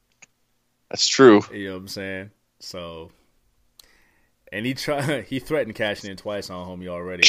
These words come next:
Speaker 2: as it is, including at SummerSlam while the ring was propped up at a sixty-degree angle. Um,
Speaker 1: I'm kinda gl-, I'm kinda glad they got it off of him.
Speaker 2: Yeah.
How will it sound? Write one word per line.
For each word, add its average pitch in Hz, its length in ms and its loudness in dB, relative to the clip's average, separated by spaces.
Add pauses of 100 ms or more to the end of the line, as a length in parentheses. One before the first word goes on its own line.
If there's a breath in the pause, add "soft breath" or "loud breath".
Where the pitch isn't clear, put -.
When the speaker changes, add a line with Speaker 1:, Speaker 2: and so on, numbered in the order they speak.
(160)
Speaker 2:
as 87 160 -6
it 87 100 -12
is, 90 300 -12
including 87 640 -14 (600)
at 90 180 -12
SummerSlam 85 640 -14
while 85 140 -12
the 82 120 -16
ring 85 400 -16
was 85 260 -18 (800)
propped 87 340 -14
up 82 200 -14
at 82 100 -12
a 82 160 -16 (280)
sixty-degree 85 720 -16
angle. 85 360 -16 (920)
Um, 73 540 -20
Speaker 1:
I'm 120 140 2
kinda 156 260 6
gl-, 104 160 -2
I'm 131 80 2
kinda 180 240 4
glad 101 260 4
they 98 80 0
got 92 180 4
it 87 60 -2
off 87 280 4
of 95 140 2
him. 95 200 -2 (260 loud breath)
Speaker 2:
Yeah. 90 180 -10